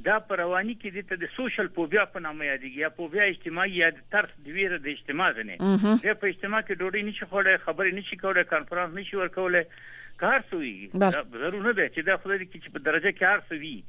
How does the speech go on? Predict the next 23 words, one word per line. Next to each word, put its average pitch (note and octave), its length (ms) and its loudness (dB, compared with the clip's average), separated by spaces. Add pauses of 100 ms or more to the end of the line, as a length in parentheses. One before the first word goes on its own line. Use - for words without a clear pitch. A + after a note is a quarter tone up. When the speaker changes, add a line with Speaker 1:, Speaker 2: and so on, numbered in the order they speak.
Speaker 2:
بله. G3 200 6 (100)
Speaker 1:
دا G3 180 2
نشي G#3+ 260 -4
کولی، F#3+ 320 0
دې F#3 200 0
ته F3 160 -2
سوشل G#3+ 320 0
فوبیا G#3 320 4
ویل G3 200 4
کېږي. E3 640 -8
Speaker 2:
مهم. F#3 260 2
Speaker 1:
دی G#3 300 6
د - 340 -6
دې B3 180 4
خبرې G#3+ 220 0
لپاره G3 380 0
نگران F#3 460 2
اوسېږي G3 440 -10
چې F#3+ 60 -6
یو F3+ 120 0
ځای G3 160 2
ته F#3+ 160 0
ځي، E3+ 200 -6